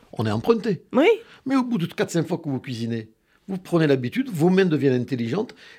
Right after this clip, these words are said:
Speaker 1: et ça se fait naturellement. C'est toujours pareil, il y a une petite forme d'apprentissage, mais même un apprentissage à la mi-, à la maison,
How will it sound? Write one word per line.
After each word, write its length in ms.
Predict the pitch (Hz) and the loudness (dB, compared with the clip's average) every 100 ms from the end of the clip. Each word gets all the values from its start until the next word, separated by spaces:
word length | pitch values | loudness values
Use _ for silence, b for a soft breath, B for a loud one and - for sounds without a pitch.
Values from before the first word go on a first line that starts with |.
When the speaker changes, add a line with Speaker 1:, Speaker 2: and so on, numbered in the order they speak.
| - | -10
Speaker 1:
et 80 | |
ça 140 | - 240 | -6 -6
se 80 | - | -4
fait 100 | 233 | -4
naturellement. 720 | 233 - 202 208 220 190 - b b b b | -4 -2 0 2 2 -2 -8 b b b b
C'est 140 | - 139 | -4 -4
toujours 240 | 214 240 | -2 -2
pareil, 220 | 220 226 | 2 2
il 20 | |
y 20 | 170 | 4
a 40 | |
une 80 | 139 | 2
petite 180 | - - | -4 0
forme 160 | 202 | 2
d'apprentissage, 540 | 180 - 156 165 208 139 | 4 0 -2 2 2 2
mais 100 | 143 | 2
même 140 | 202 | 4
un 60 | 185 | 2
apprentissage 520 | 175 147 160 - 143 | 0 -4 -6 -2 2
à 40 | |
la 60 | 143 | 2
mi-, 140 | 143 - | 2 0
à 80 | 139 | 2
la 80 | |
maison, 320 | 135 123 196 | 2 2 0